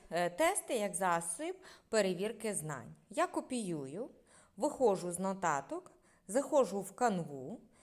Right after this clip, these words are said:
і додаю, натискаю зараз на хрестик, з'являється у нас,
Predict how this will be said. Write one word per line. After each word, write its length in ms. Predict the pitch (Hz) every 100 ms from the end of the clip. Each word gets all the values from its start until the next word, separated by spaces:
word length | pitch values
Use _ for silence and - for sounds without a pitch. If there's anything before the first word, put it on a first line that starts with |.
| _ _
і 180 | - 415 -
додаю, 840 | 220 240 220 214 196 202 240 381 480 - - _ _ _ _ _ _ _ _ _ -
натискаю 800 | 214 220 233 - 185 143 139 147
зараз 400 | 160 147 139 -
на 200 | 175 160
хрестик, 760 | - 190 151 139 - 359 392 - - -
з'являється 720 | 180 233 262 262 208 185 - -
у 160 | 196
нас, 560 | 208 180 147 120 -